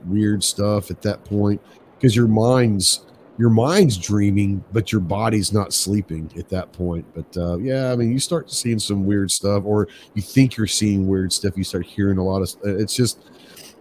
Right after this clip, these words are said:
it's very interesting what happens when your body breaks down and, and has to go into survival mode almost. Um, yeah, it's, it's, uh, it's, it's pretty interesting. So, yeah.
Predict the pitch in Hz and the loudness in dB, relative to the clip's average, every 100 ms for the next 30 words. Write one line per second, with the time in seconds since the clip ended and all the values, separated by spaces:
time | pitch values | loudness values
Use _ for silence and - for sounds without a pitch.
0 | - 117 92 127 147 147 - 127 - 113 | -2 -2 2 4 6 4 2 -2 0 -4
1 | - 107 98 92 92 - 101 92 101 101 | 0 0 2 0 -4 -4 -2 0 0 0
2 | 101 87 92 95 80 90 92 95 92 87 | 0 0 2 0 0 -2 0 0 0 -2
3 | - 95 85 - 87 87 87 85 80 80 | -2 -4 -4 -6 -4 -4 -4 -4 -6 -6
4 | 80 - 85 85 80 87 87 - 85 82 | -8 -8 -6 -6 -6 -6 -6 -6 -6 -6
5 | - - - 135 123 117 - 98 87 92 | -10 -16 2 4 4 2 2 0 0 -2
6 | 101 107 107 110 110 110 107 110 113 110 | 0 2 2 2 4 2 2 4 2 0
7 | - - 85 80 78 76 76 - - - | -4 -8 -6 -6 -6 -10 -14 -20 -20 -20
8 | - - - - - - 139 127 107 - | -20 -20 -20 -20 -18 -2 2 4 2 0
9 | - - 113 - - 107 101 95 90 85 | -2 -2 -2 0 0 2 2 2 0 0
10 | 80 76 - - - - - - - 104 | -4 -8 -20 -20 -20 -20 -20 -20 -12 -10
11 | 135 113 151 - 131 - - 143 110 110 | -10 -8 -8 -4 -2 -2 -2 0 2 0
12 | - - 73 71 - 80 78 110 110 | -2 -8 -8 -8 -8 -6 -2 0 0